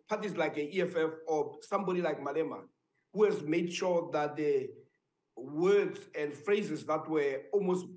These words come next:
banished in our political lexicon are brought back. The whole concept of nationalization,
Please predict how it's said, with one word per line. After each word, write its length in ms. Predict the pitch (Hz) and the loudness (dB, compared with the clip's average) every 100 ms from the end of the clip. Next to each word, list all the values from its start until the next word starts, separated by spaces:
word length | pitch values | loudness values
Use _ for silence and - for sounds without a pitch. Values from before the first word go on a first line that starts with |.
| - | -4
banished 460 | - 175 135 - | -2 0 -4 -8
in 240 | 135 170 160 | -6 -2 0
our 140 | 147 | 0
political 440 | - 143 165 175 139 135 | 0 0 0 0 -2 -2
lexicon 480 | 151 160 - 120 - - _ - | -4 -4 -8 -10 -12 -16 _ -4
are 180 | 214 185 | -2 -2
brought 300 | 156 156 - | -4 -4 -2
back. 380 | 135 113 - - _ _ | -6 -6 -12 -20 _ _
The 160 | 147 156 | -2 0
whole 240 | 156 220 190 | 2 0 2
concept 420 | 196 165 165 175 | -2 -2 -4 -4
of 120 | 143 | -4
nationalization, 920 | 151 151 156 147 127 143 147 135 107 | -2 -2 -2 -4 -4 -8 -8 -8 -10